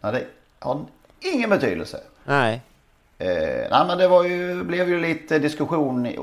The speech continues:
Speaker 1: igen då. Jag var väl inblandad jag också. Eh, om, eh, de här jänkarvagnarna i, eh,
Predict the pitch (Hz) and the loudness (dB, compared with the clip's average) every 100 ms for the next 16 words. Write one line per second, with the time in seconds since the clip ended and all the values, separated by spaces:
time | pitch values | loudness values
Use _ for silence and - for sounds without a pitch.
0 | - 123 131 143 120 101 104 113 117 110 | -6 -2 2 2 0 0 2 2 0 -2
1 | 104 110 - 104 104 98 104 104 107 - | -2 -4 -4 -4 -2 -2 -2 0 -2 -4
2 | 107 90 - - - - - 107 113 113 | -8 -8 -10 -20 -20 -20 -6 0 2 4
3 | 107 - 120 151 147 143 135 127 123 117 | 2 2 6 8 8 4 2 4 4 4
4 | 110 107 92 - 104 107 98 101 107 98 | 0 -2 -6 -6 -4 -2 -2 -4 -2 -2
5 | 98 98 107 147 165 - _ _ - - | -2 -2 0 0 -2 -14 _ _ -18 -16
6 | - 92 87 82 76 | -8 -6 -4 -4 -2